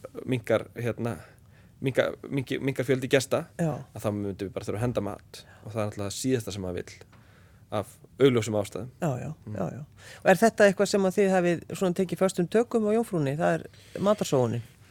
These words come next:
Speaker 1: Já, sko, það vill svo til bara, það er að mörgu leyti auðveldara að reka veitingastað sem er bara í blómlegum rekstri og nóg að gera eins og Jómfrúin er nú alla jafna. Og þá þarf maður ekkert mikið að hugsa um þetta, það er bara engin rýrnun.
Speaker 2: Já,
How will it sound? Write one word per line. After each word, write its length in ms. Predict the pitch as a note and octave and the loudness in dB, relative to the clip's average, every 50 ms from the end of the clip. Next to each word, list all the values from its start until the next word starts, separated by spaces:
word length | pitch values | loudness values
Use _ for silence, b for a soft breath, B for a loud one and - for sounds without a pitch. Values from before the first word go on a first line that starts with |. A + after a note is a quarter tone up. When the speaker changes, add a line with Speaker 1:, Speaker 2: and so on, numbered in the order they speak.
| - - | -2 4
Speaker 1:
Já, 120 | D#3+ F#3+ E3+ | 4 4 4
sko, 160 | - - F#3 E3 | 4 2 0 0
það 260 | - E3+ - - - - - B2+ - | 2 0 -2 -4 -6 -12 -16 -12 -6
vill 160 | - C#3+ F3 | -4 -4 -2
svo 160 | - - G#3 | -2 -4 -4
til 180 | - - A#3+ B3+ | -2 -2 -2 0
bara, 260 | - - A#2 A2 G#2+ G2+ - B B B B B B B B B B | 2 2 4 6 6 4 4 B B B B B B B B B B
það 140 | - A#2 | 0 0
er 100 | C3 D#3 E3 | 2 2 0
að 160 | - - C3+ | -2 0 2
mörgu 240 | D#3+ F3+ F3 - D3+ | 2 2 2 2 4
leyti 360 | D#3+ E3+ F3 - - C#3 C3 A#2+ - - | 4 2 2 2 4 4 4 4 2 2
auðveldara 440 | - D3 E3 D#3+ B2+ B2 B2 A#2 A#2 | 2 4 4 4 2 2 2 2 2
að 60 | A2+ | 2
reka 240 | C3+ A2 - - B2 | 0 0 0 0 0
veitingastað 460 | C3 D3+ D3+ C3 A#2 A#2 A2 - A#2 A#2 | 2 0 0 -4 -8 -6 -4 -4 -4 -2
sem 160 | - A#2+ B2+ | -2 -2 -2
er 100 | B2 B2 | -2 -2
bara 200 | - - A#2+ B2 | -2 -2 -2 -2
í 80 | A#2+ | -2
blómlegum 460 | A#2 - B2+ C3 B2+ B2 A#2+ A#2+ A#2+ - | 0 0 0 2 2 2 0 0 -2 -4
rekstri 360 | - A#2 B2+ C3 - - - A2+ | -2 -2 -2 -2 -2 -4 -4 -2
og 60 | A#2+ | 0
nóg 180 | B2+ B2 A#2+ | 2 2 2
að 40 | A2+ - | 0 0
gera 200 | - G#2 G2+ G#2 | -2 -2 -2 -2
eins 140 | A#2+ B2+ | -2 -2
og 60 | A#2 A2+ | -2 -2
Jómfrúin 380 | A2+ A2+ A2 A2 A2+ G#2+ G#2 | -2 -2 -2 -2 -4 -2 -2
er 80 | G2+ A2 | -2 -2
nú 120 | A2+ A2+ G#2 | 0 -2 -2
alla 160 | G2+ - F#2+ | -2 -2 -4
jafna. 280 | F#2 - - - - B B B B B B B B B B B B B B B B | -6 -6 -8 -12 -16 B B B B B B B B B B B B B B B B
Og 80 | - | -8
þá 80 | - A2 | -6 -4
þarf 200 | G#2+ - C3 C3+ | -2 0 0 0
maður 220 | C#3+ C3+ C3 B2 | 2 2 2 0
ekkert 180 | A2+ B2 A#2 B2 | -2 -2 -4 -4
mikið 180 | A#2+ A#2 A#2 | -2 -2 -4
að 60 | A2+ B2 | -4 -4
hugsa 140 | A#2 A2+ | -4 -4
um 80 | A#2 A2 | -4 -6
þetta, 120 | F#2+ - F#2 | -6 -2 0
það 100 | G#2+ A2 | 2 2
er 100 | C3+ - | 2 2
bara 140 | - G#2 G2 | -2 -4 -4
engin 200 | G2 - - G#2 | -4 -6 -4 -4
rýrnun. 280 | B2 B2 - - - b b b b b b b b b b b b b b b - | -4 -4 -6 -10 -20 b b b b b b b b b b b b b b b -18
Speaker 2:
Já, 220 | - G3+ C#3+ B2 | -10 -6 -6 -4